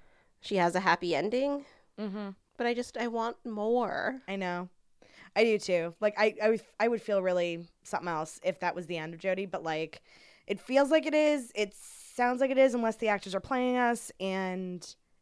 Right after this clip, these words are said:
Speaker 2: it's, it's something else, man. Jody came into the, she came into the show with a huge loss, like, losing her husband and child. And it's
Speaker 1: Yeah.
Speaker 2: and, like, I, like,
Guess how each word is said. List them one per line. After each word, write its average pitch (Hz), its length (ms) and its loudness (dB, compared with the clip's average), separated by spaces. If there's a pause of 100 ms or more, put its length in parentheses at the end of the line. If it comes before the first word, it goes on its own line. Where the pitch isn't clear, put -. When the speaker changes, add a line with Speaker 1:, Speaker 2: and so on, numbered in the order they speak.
Speaker 2:
it's, 269 280 4
it's 285 180 4
something 339 220 4
else, 349 180 4
man. 202 360 0
Jody 226 300 2
came 220 280 -2
into 226 280 -4
the, 185 460 0 (160)
she - 200 -6
came 220 220 0
into 233 240 -2
the 190 140 -2
show 180 720 0
with 226 260 2
a 202 60 -2
huge 226 640 -4
loss, 175 360 0
like, 196 200 0
losing 196 380 0
her 175 200 -4
husband 160 380 -4
and 156 200 -8
child. 170 560 -6 (480)
And 202 140 0
it's 196 220 -2
Speaker 1:
Yeah. 247 540 0 (420)
Speaker 2:
and, 233 140 2
like, 233 200 2
I, 226 240 2
like, 220 220 0